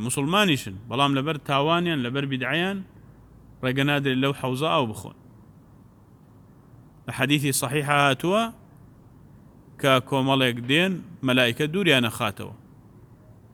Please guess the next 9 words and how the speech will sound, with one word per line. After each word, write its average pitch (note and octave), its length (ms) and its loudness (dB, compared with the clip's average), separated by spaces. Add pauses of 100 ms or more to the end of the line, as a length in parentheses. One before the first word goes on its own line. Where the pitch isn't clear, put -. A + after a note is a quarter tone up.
(840)
«لەیوذادەنە C3+ 800 4
عنی E3 360 2 (1400)
ریجال C3+ 460 6 (1200)
کەما C#3+ 260 4 (120)
یوذاد C#3+ 500 2
البەعیر C3 540 2 (100)
الضال E3+ 480 6 (2250)
عن D3+ 140 6
الماء.» D3 400 6